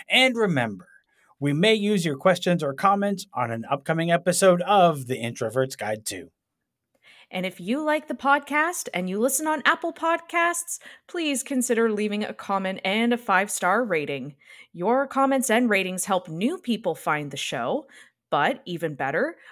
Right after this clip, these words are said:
Speaker 2: whether you listen on Apple Podcasts, Google Podcasts, Spotify, or wherever you get your podcasts,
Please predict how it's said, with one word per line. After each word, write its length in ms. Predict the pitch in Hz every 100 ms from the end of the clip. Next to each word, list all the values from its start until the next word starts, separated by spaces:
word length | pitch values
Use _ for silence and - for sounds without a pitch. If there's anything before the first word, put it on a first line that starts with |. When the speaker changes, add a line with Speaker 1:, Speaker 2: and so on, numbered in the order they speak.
| -
Speaker 2:
whether 260 | 185 196
you 160 | 247 269
listen 300 | 285 285 277
on 140 | 294 -
Apple 320 | 294 302 285
Podcasts, 760 | - 294 294 277 285 285 220
Google 300 | - 214 240
Podcasts, 720 | 233 240 240 240 247 240 240 - -
Spotify, 800 | - - 269 381 - 285 294 294
or 280 | - 269 294
wherever 480 | 233 208 - 202 269
you 180 | 277 277
get 240 | 269 269
your 60 | 285
podcasts, 800 | - 196 175 - 151 147 -